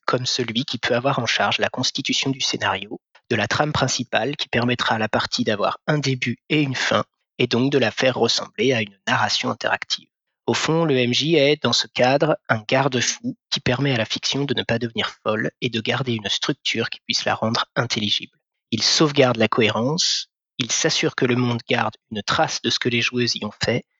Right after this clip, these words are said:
et propose des intrigues et des mystères aux camarades de la table. Pourtant, il est immédiatement clair que tout scénario préparé subit, à des degrés divers et parfois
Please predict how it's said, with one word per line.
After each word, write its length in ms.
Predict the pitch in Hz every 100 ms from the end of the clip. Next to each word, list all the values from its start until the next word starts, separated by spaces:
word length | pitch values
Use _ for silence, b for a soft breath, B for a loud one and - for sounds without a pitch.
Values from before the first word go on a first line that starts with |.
| _ _ _
et 80 | 120
propose 340 | - 120 143
des 200 | 127 107
intrigues 360 | 123 - 127 123
et 60 |
des 100 | 110 104
mystères 460 | - - 107 101 98
aux 80 | -
camarades 400 | - 107 - 123
de 80 | -
la 100 | -
table. 380 | - 117 - - - _ _ -
Pourtant, 360 | 127 - 175
il 120 | 190
est 80 | 139 -
immédiatement 580 | 156 156 143 - 117
clair 460 | 113 - 135 151 156
que 120 | - -
tout 120 | -
scénario 440 | - 135 120 120
préparé 480 | 120 131 - 107 117
subit, 540 | 147 - 117 120 156 - _
à 100 | 113
des 140 | - 117
degrés 360 | 120 - 113 -
divers 560 | 143 131 117 131 147 -
et 80 | 123
parfois 500 | - 110 - 202